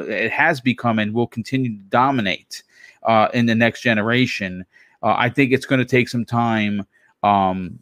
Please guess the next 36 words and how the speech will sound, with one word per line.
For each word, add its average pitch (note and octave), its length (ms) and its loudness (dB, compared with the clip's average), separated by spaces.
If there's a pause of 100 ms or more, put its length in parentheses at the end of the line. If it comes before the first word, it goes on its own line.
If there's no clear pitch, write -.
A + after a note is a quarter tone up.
(100)
you B2 160 -4
know, A2+ 120 2
to A2+ 120 -8
get, A2 320 -2
uh, A2+ 220 -2
to, G#2 100 -8
to A2+ 160 -6
get A2+ 340 0
the, G2 140 -12 (120)
you A2+ 100 -4
know, G2 180 -6
Halo B2+ 320 2
Infinite A2 380 -2
right. G#2+ 360 0
And G#2+ 280 0
at A2 180 -2
this D3 180 2
point, C3+ 460 0
if - 220 -4
they A#2 120 2
need C3 360 0
twelve C3+ 400 4
more C3 180 2
months, C3+ 300 -2
thirteen B2 480 -2
months, B2+ 260 -2
as, A#2+ 260 0 (100)
you A#2 100 -2
know, A2+ 100 0
as A2 160 0
of G#2+ 120 -8
this A2+ 120 -6
podcast A#2 600 -2
to G2 80 -14
do B2 260 2
it, F3 160 -2